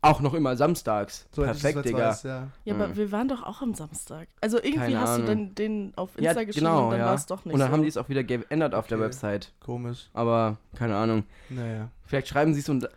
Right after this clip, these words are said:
Speaker 1: hoffen dann, dass weniger
Speaker 3: Das finde ich
Speaker 1: junge
Speaker 3: ehrlich
Speaker 1: Leute
Speaker 3: gesagt
Speaker 1: kommen.
Speaker 3: sehr schwierig.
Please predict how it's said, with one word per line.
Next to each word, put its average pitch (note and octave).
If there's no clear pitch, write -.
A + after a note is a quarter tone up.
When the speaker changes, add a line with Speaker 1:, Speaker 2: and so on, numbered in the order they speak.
Speaker 1:
hoffen C3+
dann, A2+
dass G#2
weniger A2
Speaker 3:
Das A3
finde C4+
ich -
Speaker 1:
junge -
Speaker 3:
ehrlich A3+
Speaker 1:
Leute G#3
Speaker 3:
gesagt G#3+
Speaker 1:
kommen. F#2+
Speaker 3:
sehr F3
schwierig. D3